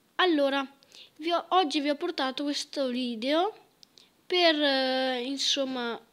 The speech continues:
mm, condividere un po' la, l'esperienza, eh, di, com'è che posso dire,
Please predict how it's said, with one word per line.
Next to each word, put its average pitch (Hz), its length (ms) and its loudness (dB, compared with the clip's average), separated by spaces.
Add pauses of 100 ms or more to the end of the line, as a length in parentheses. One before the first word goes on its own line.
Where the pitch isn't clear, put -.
(640)
mm, 202 680 -10 (100)
condividere 233 800 -4
un 220 180 -8
po' 214 380 -8
la, 208 440 -6 (220)
l'esperienza, 220 1160 -8 (1000)
eh, 254 460 -12 (1000)
di, 233 760 -6 (1400)
com'è 208 300 -10
che 214 120 -16
posso - 340 -14
dire, 190 560 -14